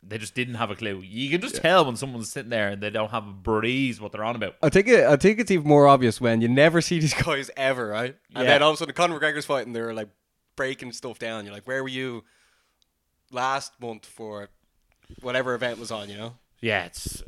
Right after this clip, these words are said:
Speaker 1: absolutely insane. It's like, "This is the first U F C event I've ever watched." <laughs>
Speaker 2: <laughs>
Speaker 1: Yeehaw.
Speaker 2: Yeah.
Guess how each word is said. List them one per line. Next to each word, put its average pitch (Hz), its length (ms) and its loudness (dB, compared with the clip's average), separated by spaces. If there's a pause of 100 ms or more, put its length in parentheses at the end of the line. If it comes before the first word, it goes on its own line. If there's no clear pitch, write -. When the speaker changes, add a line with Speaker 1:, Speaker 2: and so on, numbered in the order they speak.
Speaker 1:
absolutely 113 400 -6
insane. 101 340 2
It's 92 160 -12
like, 92 140 -10 (160)
"This 120 140 -6
is - 40 -12
the 120 80 -10
first 143 260 4
U 135 120 12
F - 80 4
C 131 140 4
event 117 220 6
I've 104 80 4
ever 113 140 8
watched." 110 380 6
<laughs> - 20 2
Speaker 2:
<laughs> - 1080 6
Speaker 1:
Yeehaw. 147 600 10 (840)
Speaker 2:
Yeah. 123 380 -6